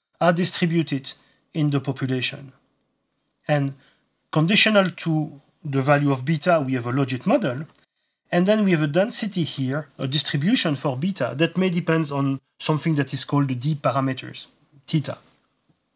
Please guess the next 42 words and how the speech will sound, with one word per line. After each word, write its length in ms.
We 120
have 140
seen 260
how 220
to 180
specify 580
these 240
models, 420
we 120
have 100
seen 200
how 80
to 180
estimate 480
them, 240
how 140
to 120
calculate 520
the 100
integrals, 560
and 160
so 160
on. 80
So 60
the 120
beta 260
parameters 560
is 180
distributed 760
in 80
the 80
population. 760
And 100
now 180
if 180
I 80
observe 460
the 80
choice 340
of 160
people, 340
suppose 580